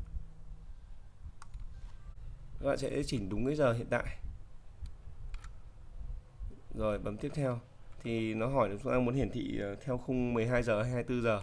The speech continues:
Tôi thì thích hai mươi tư giờ. Đấy. Vậy là chúng ta chỉnh xong giờ.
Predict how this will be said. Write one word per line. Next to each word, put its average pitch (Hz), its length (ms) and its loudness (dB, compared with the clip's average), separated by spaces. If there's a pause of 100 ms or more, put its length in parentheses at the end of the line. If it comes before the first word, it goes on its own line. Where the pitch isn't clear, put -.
(140)
Tôi 110 160 -2
thì 104 120 -4
thích 135 160 -4
hai 135 80 -2
mươi 120 100 -4
tư 117 120 0
giờ. 107 200 2 (1160)
Đấy. 104 200 -2 (1400)
Vậy 113 100 -2
là 107 60 0
chúng 113 160 -2
ta 123 100 0
chỉnh 104 140 -2
xong 117 200 0
giờ. 113 200 6